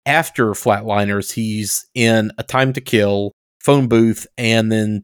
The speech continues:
twelve, which twelve I have not seen. That's one of the blind spots I have of his. Julia Roberts as well. Not even gonna bother talking about her filmography, just other than before this movie, she had popped in Mystic Pizza and Steel Magnolias the year before.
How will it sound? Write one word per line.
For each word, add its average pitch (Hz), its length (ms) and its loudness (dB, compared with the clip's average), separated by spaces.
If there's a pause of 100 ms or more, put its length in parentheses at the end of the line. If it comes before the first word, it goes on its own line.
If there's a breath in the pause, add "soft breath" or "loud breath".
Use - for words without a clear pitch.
twelve, 98 680 -2
which - 500 -4
twelve 110 300 4
I 101 100 2
have 98 300 -4
not 95 340 -6
seen. 101 160 -8
That's 98 180 -8
one 104 120 -2
of 98 60 -2
the 98 80 -2
blind 98 340 0
spots 101 300 0
I 104 80 2
have 104 180 2
of 107 100 -2
his. 113 320 2 (320)
Julia 262 260 4
Roberts 110 680 2
as 113 140 -2
well. 117 400 0 (140)
Not 120 340 2
even 117 100 2
gonna 113 120 -2
bother 107 240 0
talking 107 320 -4
about 104 320 -2
her 104 240 -4
filmography, 101 720 -2
just 104 500 -6
other 113 180 2
than 101 400 2 (300)
before 151 580 4
this 117 300 0
movie, 95 540 -6 (280)
she - 280 0
had 120 200 4
popped 135 360 0
in 113 160 0
Mystic - 380 -2
Pizza 110 520 -2
and 107 120 -6
Steel 113 340 0
Magnolias 101 720 0
the 107 120 -2
year 98 180 0
before. 90 680 -6